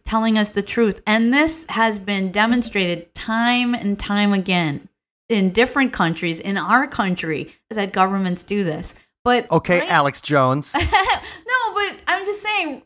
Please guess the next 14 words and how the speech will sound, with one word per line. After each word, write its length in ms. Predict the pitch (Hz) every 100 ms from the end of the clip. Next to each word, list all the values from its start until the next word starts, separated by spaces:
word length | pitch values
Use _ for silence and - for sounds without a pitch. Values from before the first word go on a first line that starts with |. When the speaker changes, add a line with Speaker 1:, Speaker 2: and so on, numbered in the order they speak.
| _
Speaker 1:
but 220 | 247 339 262
that 200 | 339 415
is 280 | 466 453
the 60 | 427
thing. 220 | 440 453
That, 240 | 294 277 277
that's 180 | 330 339
what 120 | 359
I'm 140 | 359
referring 480 | 320 311 330 392 381
to 440 | - 214 202 - -
now, 220 | 226 208
that 160 | 208 214
marginalization. 1200 | 220 254 269 269 233 208 208 226 254 202 160